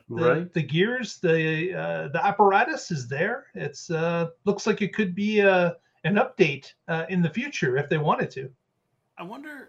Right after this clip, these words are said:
Speaker 1: if perhaps it was just too late to remove it if they had changed their mind. But again, there's the, the whole part that it was actually listed on the website as, "Your screen will rotate."
Speaker 2: Yeah, it, you
Speaker 1: Power.
Speaker 2: would think that
Speaker 3: Hmm.
Speaker 2: they were gonna
Speaker 1: Oh, it
Speaker 2: move
Speaker 1: didn't say
Speaker 2: forward
Speaker 1: power, it
Speaker 2: with
Speaker 1: just said
Speaker 2: it. Like,
Speaker 1: rotating
Speaker 2: why,
Speaker 1: screen.
Speaker 2: why on earth would be part of the advertising if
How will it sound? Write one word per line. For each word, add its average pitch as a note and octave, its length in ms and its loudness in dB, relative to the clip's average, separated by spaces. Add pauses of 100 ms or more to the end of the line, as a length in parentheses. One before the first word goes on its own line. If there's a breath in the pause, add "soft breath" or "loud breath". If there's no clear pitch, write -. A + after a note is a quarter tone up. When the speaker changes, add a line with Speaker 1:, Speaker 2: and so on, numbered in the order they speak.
Speaker 1:
if G3+ 180 -16
perhaps G3+ 320 -8
it F3+ 80 -14
was F3 80 -12
just - 200 -14
too F#3 120 -14
late E3 220 -8
to D3+ 80 -12
remove C3 380 -6
it A2+ 100 -12
if - 100 -14
they B2+ 100 -10
had A#2+ 100 -12
changed B2+ 240 -10
their A#2 80 -10
mind. A#2+ 340 -8 (140)
But B2+ 180 -14 (560)
again, D3 240 -4
there's C#3 160 -4
the, C3 100 -16 (160)
the C#3 80 -12
whole C3+ 320 -12 (220)
part C#3 240 -6
that B2+ 80 -14
it C3 60 -10
was B2+ 120 -10
actually B2+ 260 -10
listed C3 280 -12
on A#2+ 80 -10
the A2+ 60 -12
website A2+ 440 -14
as, G#2+ 120 -18
"Your D3 100 -12
screen G3 400 -10
will F#3 80 -6
rotate." A3+ 320 -8
Speaker 2:
Yeah, C4 140 0
it, - 100 -4
you A3 160 -6 (140)
Speaker 1:
Power. B3+ 200 2
Speaker 2:
would - 80 -2
think B3+ 240 0
that A#3 120 4
Speaker 3:
Hmm. - 60 -2
Speaker 2:
they B3 120 2
were A#3+ 140 0
gonna A#3+ 220 6
Speaker 1:
Oh, - 20 8
it G#3 40 8
Speaker 2:
move G#3 120 6
Speaker 1:
didn't A#3 160 4
say G#3 80 12
Speaker 2:
forward - 100 6
Speaker 1:
power, D#3+ 120 4
it D#3 40 2
Speaker 2:
with C3+ 80 4
Speaker 1:
just E3+ 80 0
said D3+ 80 -2
Speaker 2:
it. D3 80 -4
Like, - 20 2 (100)
Speaker 1:
rotating F3 140 4
Speaker 2:
why, A3+ 280 6
Speaker 1:
screen. D#3+ 180 -8
Speaker 2:
why F#3 220 2
on G3+ 100 2
earth G#3 220 0
would F#3+ 120 6
be F#3 120 2
part G#3 260 0
of F#3 80 4
the F3 100 2
advertising E3 840 2
if D#3+ 240 -4